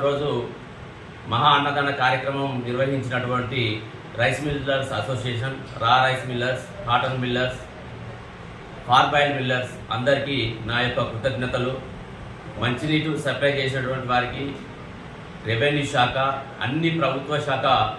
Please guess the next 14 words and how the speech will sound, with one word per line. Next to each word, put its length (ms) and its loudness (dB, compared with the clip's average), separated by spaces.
అధికారులకు 580 2
నా 160 0
యొక్క 140 -2
కృతజ్ఞతలు. 580 -2
విద్యుత్ 420 -2
శాఖ, 180 0
సేవా 280 4
సమితి 300 -2
చేసినటువంటి, 560 -2
సేవ 160 2
చేసినటువంటి 520 -2
మహిళలకు, 560 2
మున్సిపల్ 500 2
సిబ్బందికి, 540 0